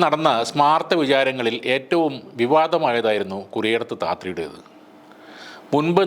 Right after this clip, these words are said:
നടന്നതിൽ നിന്നും വ്യത്യസ്തമായി കുറ്റാരോപിതരുടെ പേരുകൾ പറയിക്കാൻ യാതൊരുവിധ പീഡനങ്ങളും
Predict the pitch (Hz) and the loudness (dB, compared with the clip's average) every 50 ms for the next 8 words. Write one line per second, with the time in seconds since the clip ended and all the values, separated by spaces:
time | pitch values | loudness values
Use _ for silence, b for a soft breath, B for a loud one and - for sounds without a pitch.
0 | 170 151 139 151 160 170 165 160 160 135 117 117 117 117 120 117 - 160 151 - | 2 2 2 2 2 0 0 0 0 0 0 -2 0 0 0 0 0 -2 -2 0
1 | - 156 147 127 101 - 123 95 92 - - - - B B B B B B B | -2 0 2 2 0 0 -2 -4 -8 -12 -16 -20 -20 B B B B B B B
2 | B B B B - - - - 139 139 - - 185 175 175 180 180 185 170 175 | B B B B -20 -8 -4 -2 -2 -2 0 0 0 2 2 2 2 2 2 2
3 | 165 165 156 151 156 151 - 123 117 123 135 147 151 151 147 147 - 120 113 117 | 2 2 2 2 0 2 0 0 0 0 0 0 0 0 0 0 2 2 2 2
4 | 127 135 135 - 127 104 98 92 98 117 127 139 151 165 170 175 175 175 175 170 | 0 -2 0 0 -2 -2 -2 -4 -4 -2 0 0 0 0 0 -2 -2 -2 -2 -2
5 | 170 160 - - 123 127 139 151 170 165 165 160 151 123 101 95 | -2 -4 -4 -4 -2 0 0 0 0 -2 -2 -2 -2 -2 -2 -4